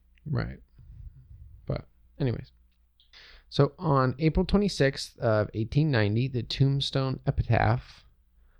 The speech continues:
published an article which is written as follows. Title, Found in the Desert. A strange winged monster discovered and killed on the Hachukaka?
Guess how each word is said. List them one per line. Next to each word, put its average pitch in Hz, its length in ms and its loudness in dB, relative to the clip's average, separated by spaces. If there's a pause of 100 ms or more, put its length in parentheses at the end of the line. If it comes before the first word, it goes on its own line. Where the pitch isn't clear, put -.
(180)
published 123 420 4
an 143 120 0
article 104 600 2
which 113 160 -6
is 104 140 -2
written 107 280 0
as 127 140 0
follows. - 600 -6 (1500)
Title, 127 360 4
Found 123 360 4
in 123 120 6
the 117 60 6
Desert. 107 420 2 (600)
A 113 60 -8
strange 120 640 4
winged 127 400 4
monster 104 680 4
discovered 120 580 2
and 104 240 0
killed 123 460 2 (100)
on 107 160 4
the 101 220 2 (1600)
Hachukaka? - 540 -4